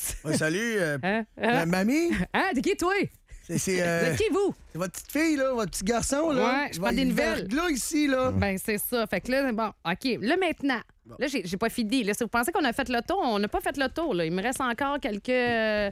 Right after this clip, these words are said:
Speaker 2: quelques conseils. J'ai deux pages. Déplacement à pied.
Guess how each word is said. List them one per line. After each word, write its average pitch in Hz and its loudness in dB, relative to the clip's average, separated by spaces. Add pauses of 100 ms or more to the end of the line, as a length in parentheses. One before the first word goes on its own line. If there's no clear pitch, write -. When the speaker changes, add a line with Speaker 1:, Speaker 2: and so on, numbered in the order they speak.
(300)
Speaker 2:
quelques 233 0
conseils. 262 0
J'ai 294 2
deux 262 2
pages. 175 -2 (500)
Déplacement 302 0
à 285 0
pied. 294 0